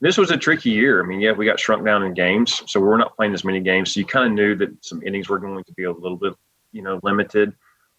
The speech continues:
but it was telling everybody, like, "You better be ready to go play," because at any point in time with, with the way covid was, that it could hit you and it could take down,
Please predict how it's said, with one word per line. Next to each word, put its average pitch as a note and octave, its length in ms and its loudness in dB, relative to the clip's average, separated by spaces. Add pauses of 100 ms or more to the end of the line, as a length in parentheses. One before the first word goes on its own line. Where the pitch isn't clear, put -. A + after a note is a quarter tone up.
(200)
but F#3+ 140 -2
it - 80 0
was G#2 340 -4 (300)
telling G#2+ 240 2
everybody, G2 380 2
like, F2 200 -4
"You F2+ 80 -14
better G2 240 0
be F#2+ 140 -2
ready F#2+ 240 2
to F2+ 80 0
go F#2 160 0
play," F2 440 -2
because G2+ 240 -2
at G#2 60 4
any A2+ 120 6
point A2+ 220 0
in G2 60 -4
time G#2 300 2
with, F2+ 140 -6 (100)
with F#2 100 -12
the F2 60 -18
way F#2+ 160 0
covid G2+ 340 -2
was, F2+ 360 0
that F2+ 180 0 (160)
it G2 160 -4
could F#2+ 120 -6
hit - 300 -2
you F#2 320 -2 (720)
and G2+ 100 2
it G#2 100 2
could G2 140 -4
take G#2 220 0
down, F#2 320 0